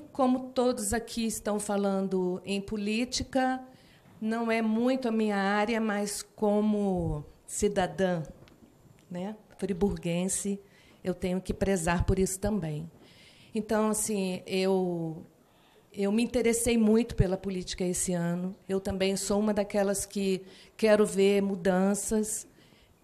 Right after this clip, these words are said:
Estou torcendo por isso e tenho fé que pode acontecer, porque acho que nós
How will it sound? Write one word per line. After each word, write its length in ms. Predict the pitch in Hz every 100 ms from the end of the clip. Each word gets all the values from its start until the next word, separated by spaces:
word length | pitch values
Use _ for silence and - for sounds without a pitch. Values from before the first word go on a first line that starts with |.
| _ _ _ - _ _ _ _ _ -
Estou 380 | - - 226 233
torcendo 500 | 226 208 - 208 208
por 240 | 208 202
isso 720 | 196 208 214 214 - 220 220 - -
e 400 | 196 196 190 175 - -
tenho 280 | 226 240 247
fé 400 | - - 208 214
que 220 | - -
pode 500 | - - 202 202 196
acontecer, 720 | 196 185 190 - - 185 185 -
porque 220 | - -
acho 180 | 190 180
que 80 | -
nós 320 | 180 175 -